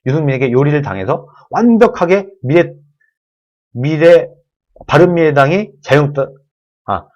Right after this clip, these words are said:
미래 하-, 바른미래당 맞죠? 바른미래당이 자유한국당을 잡아먹은 것이다.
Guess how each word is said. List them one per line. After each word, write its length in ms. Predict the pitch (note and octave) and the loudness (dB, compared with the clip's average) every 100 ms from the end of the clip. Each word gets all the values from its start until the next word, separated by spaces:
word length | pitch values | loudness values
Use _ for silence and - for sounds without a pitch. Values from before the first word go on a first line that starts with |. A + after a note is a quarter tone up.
| _ _ | _ _
미래 300 | A#2+ D#3 F3 | -4 2 4
하-, 200 | C#3+ F3 - _ _ _ _ _ _ _ _ _ _ _ _ _ | 4 0 -14 _ _ _ _ _ _ _ _ _ _ _ _ _
바른미래당 400 | A#2 B2+ A2 G#2 | -2 0 -2 -4
맞죠? 300 | E2+ - D2+ _ _ | -8 -12 -18 _ _
바른미래당이 680 | - C3+ D#3+ D3+ B2+ B2 D3+ | -2 0 2 2 2 2 -2
자유한국당을 540 | - A#2 A#2+ A#2 B2+ | -2 -2 0 -2 -2
잡아먹은 500 | C3+ C3 D3 A2 A2+ | -2 0 2 0 -4
것이다. 540 | G#2+ G2+ - D#2+ D#2+ | -4 -6 -6 -10 -10